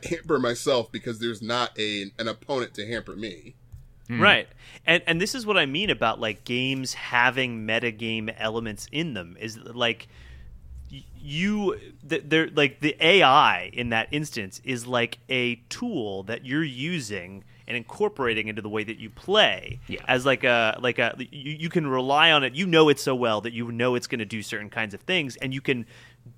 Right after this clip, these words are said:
Speaker 3: you can create new forms of play based around your knowledge of that A I.
Speaker 2: Yeah.
Speaker 3: And that's sort of like a, a, a, a prac-, a, a,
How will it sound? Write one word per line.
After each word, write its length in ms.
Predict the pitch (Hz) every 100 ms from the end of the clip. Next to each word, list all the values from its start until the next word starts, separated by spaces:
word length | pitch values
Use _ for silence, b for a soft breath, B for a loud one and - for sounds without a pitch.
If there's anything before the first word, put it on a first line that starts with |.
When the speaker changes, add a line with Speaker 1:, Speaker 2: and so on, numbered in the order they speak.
| -
Speaker 3:
you 80 | 156
can 160 | 160 165
create 340 | - 156 165
new 280 | 151 139 175
forms 360 | - 160 147 127
of 160 | 107
play 360 | - 151 127 104
based 420 | 95 117 123 -
around 480 | 113 107 104 98 101
your 220 | 120 120
knowledge 400 | 110 107 104 98
of 100 | 90
that 160 | 95 -
A 160 | 95
I. 380 | 90 90 87 - -
Speaker 2:
Yeah. 180 | - -
Speaker 3:
And 80 | 123
that's 140 | 131
sort 100 | 160
of 120 | 139 135
like 180 | 127
a, 280 | 127 117 - 117
a, 200 | 110 113
a, 140 | 117 120
a 40 |
prac-, 400 | 117 - 127 -
a, 140 | 127 139
a, 120 | 139